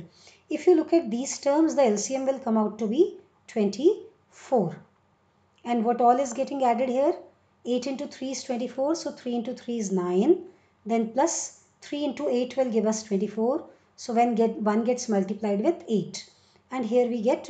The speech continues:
one only. You will see with eight, this twenty-four gets cancelled out. Eight into three is twenty-four.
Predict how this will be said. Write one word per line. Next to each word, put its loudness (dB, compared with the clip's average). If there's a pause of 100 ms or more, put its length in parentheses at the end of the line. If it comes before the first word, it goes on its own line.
one 2
only. 0 (540)
You -6
will 0
see 2
with 0
eight, -2
this -6
twenty-four -2
gets -4 (280)
cancelled 0
out. 2 (520)
Eight -2
into 0 (560)
three -8
is -6
twenty-four. -4